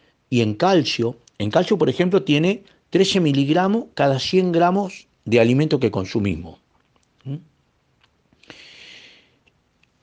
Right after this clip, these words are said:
Es muy bajo en calorías. Esto ya nos quiere decir, para aquella persona que está en un proceso de dieta, puede consumir mucho tomate porque es muy bajo en calorías, ¿sí? Y, y puede llenar el estómago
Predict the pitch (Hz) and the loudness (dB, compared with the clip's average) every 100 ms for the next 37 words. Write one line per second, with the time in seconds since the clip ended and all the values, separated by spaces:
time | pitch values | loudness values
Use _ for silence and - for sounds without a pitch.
0 | _ _ _ 202 202 185 190 233 190 185 | _ _ _ 2 4 4 4 6 4 2
1 | - 135 117 120 113 113 92 - - _ | 0 -4 0 2 2 2 -2 -8 -18 _
2 | _ _ - - 180 160 156 139 160 156 | _ _ -12 -4 0 0 0 0 0 0
3 | 151 120 107 104 151 165 151 143 151 117 | 0 -2 -2 -4 -4 -2 -2 -2 -2 -2
4 | - - 139 139 127 120 - 147 151 139 | -6 -2 0 2 0 -2 -2 0 2 2
5 | 143 170 160 190 - 214 196 156 185 190 | 2 2 2 0 -2 -2 -2 -2 0 0
6 | 185 175 160 196 165 139 156 156 180 185 | 0 -2 -2 -2 -2 -4 -2 0 2 0
7 | 180 143 127 135 160 120 - _ _ _ | -2 -2 0 2 2 0 -4 _ _ _
8 | _ _ _ - - 175 - - 117 123 | _ _ _ -12 -4 -4 -6 -6 -4 -4
9 | 120 113 117 131 156 135 127 143 160 190 | -4 -4 0 0 2 0 0 0 0 -4
10 | _ 110 110 120 131 143 151 160 196 196 | _ -6 -6 -4 -2 0 0 2 0 -2